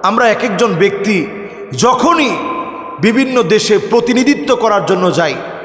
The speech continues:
তখন আমি আমার দেশের অ্যাম্বাসেডর হিসাবে যাই, রিপ্রেজেন্ট করি আমা-, আমি আমার দেশকে,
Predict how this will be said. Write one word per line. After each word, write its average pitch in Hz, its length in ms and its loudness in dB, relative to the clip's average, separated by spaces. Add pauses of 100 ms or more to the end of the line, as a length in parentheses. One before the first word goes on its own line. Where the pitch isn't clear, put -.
(400)
তখন 196 260 0
আমি 214 220 2
আমার 214 300 0
দেশের 226 280 2
অ্যাম্বাসেডর 202 540 2
হিসাবে 175 320 2
যাই, 139 200 -4 (680)
রিপ্রেজেন্ট 294 640 2
করি 311 200 4
আমা-, 262 360 4
আমি 269 160 2
আমার 240 260 0
দেশকে, 190 400 0